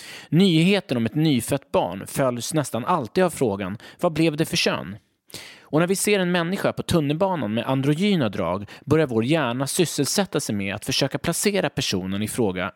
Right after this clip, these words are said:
i kategorin man eller kvinna. Men vi lever i en tid när begreppet kön blivit mer komplext, där en människas reproduktionsorgan inte nödvändigtvis behöver säga något om dennes kön.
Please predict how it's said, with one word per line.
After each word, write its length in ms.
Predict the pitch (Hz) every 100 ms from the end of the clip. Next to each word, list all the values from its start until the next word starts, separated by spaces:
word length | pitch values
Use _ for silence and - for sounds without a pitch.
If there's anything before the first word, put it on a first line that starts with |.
| -
i 60 |
kategorin 640 | - 135 131 123 110 107 107
man 260 | 95 95
eller 120 | 104
kvinna. 520 | 117 185 170 185 135 104 _ _ - - - - - - _
Men 100 | 156
vi 100 | 185
lever 280 | 226 165 143
i 40 | 156
en 100 | 151
tid 340 | - 127 120
när 80 | 123
begreppet 440 | 131 123 117 -
kön 520 | - - 202 87 98
blivit 280 | 107 131 139
mer 240 | 117 110 110
komplext, 840 | - 180 - 196 - - - - - - -
där 100 | 139
en 160 | 160
människas 560 | 196 147 160 175 165 -
reproduktionsorgan 1400 | 123 - 131 127 - 196 110 104 - 131 147 214 98 107 -
inte 220 | 185 113
nödvändigtvis 840 | 135 143 101 107 - 117 110 -
behöver 220 | 117 120
säga 340 | 120 - 127 110
något 240 | 90 -
om 100 | 110
dennes 320 | 135 123 120
kön. 480 | - - 196 - 87